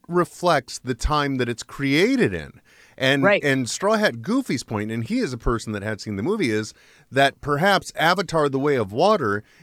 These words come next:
Speaker 1: is unfortunately a movie that is reflective of its time. And that time, if you think about it, was fifteen years ago.
Speaker 2: Exactly. Yes. It, th-, it, that is an exact,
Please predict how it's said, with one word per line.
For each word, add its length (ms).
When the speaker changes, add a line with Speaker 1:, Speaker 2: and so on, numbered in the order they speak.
Speaker 1:
is 240
unfortunately 840
a 80
movie 400
that 260
is 360
reflective 500
of 160
its 200
time. 440
And 240
that 180
time, 440
if 120
you 60
think 240
about 300
it, 80
was 140
fifteen 580
years 420
ago. 400
Speaker 2:
Exactly. 1000
Yes. 560
It, 220
th-, 160
it, 160
that 160
is 260
an 140
exact, 720